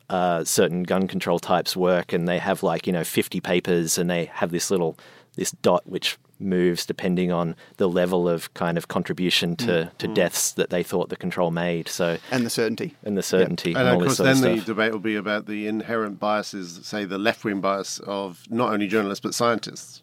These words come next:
Speaker 3: right? So we'll, that's one of those debates you can never win, I suppose. <laughs>
Speaker 2: Well, it, so, so, so that's the thing. Like, yes, there are some activist scientists, but the most you do, you're not a scientist if you're not completely objective to the facts, right? You, you,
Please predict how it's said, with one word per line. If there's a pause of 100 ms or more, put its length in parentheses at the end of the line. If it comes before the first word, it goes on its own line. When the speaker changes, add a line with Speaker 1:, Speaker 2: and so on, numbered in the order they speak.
Speaker 3:
right? (240)
So
we'll, (340)
that's
one
of
those
debates
you
can
never
win,
I
suppose.
<laughs> (480)
Speaker 2:
Well,
it,
so,
so,
so
that's
the
thing.
Like,
yes,
there
are
some
activist
scientists,
but
the
most
you
do,
you're
not
a
scientist (360)
if
you're
not
completely
objective
to
the
facts, (400)
right?
You,
you,